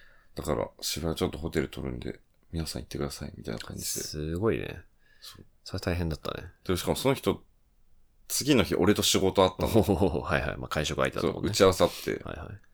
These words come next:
Speaker 1: 「明日飛ばします？」みたいな。
Speaker 2: まあまあ、そうなるよね。
Speaker 1: 「無理っすよね」って言ったら、
Speaker 2: うん。
Speaker 1: 「いや、大丈夫です」みたいな。
Speaker 2: おー。
Speaker 1: なって、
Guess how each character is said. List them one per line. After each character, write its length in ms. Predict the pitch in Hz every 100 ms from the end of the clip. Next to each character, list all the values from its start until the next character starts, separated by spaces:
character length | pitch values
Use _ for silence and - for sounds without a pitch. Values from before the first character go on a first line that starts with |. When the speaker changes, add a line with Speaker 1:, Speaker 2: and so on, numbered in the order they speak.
| _ _
Speaker 1:
「明 80 | 78
日 120 | -
飛 380 | - - - -
ば 120 | 147
し 120 | 165
ま 120 | 175 175
す？」 160 | -
み 80 | -
た 140 | - -
い 20 |
な。 80 | - -
Speaker 2:
ま 140 | - 85
あ 40 |
ま 120 | 73
あ、 40 | 82
そ 140 | 80
う 20 |
な 80 | 139
る 60 | 135
よ 60 |
ね。 60 | 113
Speaker 1:
「無 40 | 165
理 60 |
っ 0 | -
す 160 | -
よ 80 | 67
ね」 80 | 60
っ 0 |
て 140 | -
言 20 | -
っ 20 |
た 120 | 60
ら、 60 | 67
Speaker 2:
う 40 |
ん。 0 | 62 - _ _ _ _ -
Speaker 1:
「い 40 |
や、 180 | 143 - _ - _ _ -
大 120 | 117
丈 80 | 117
夫 40 | 101
で 60 |
す」 120 | 80
み 80 | 65
た 140 | - -
い 40 | -
な。 60 |
Speaker 2:
お 220 | 62 50
ー。 20 | 50
Speaker 1:
な 100 | 90
っ 140 | -
て、 340 | 110 73 -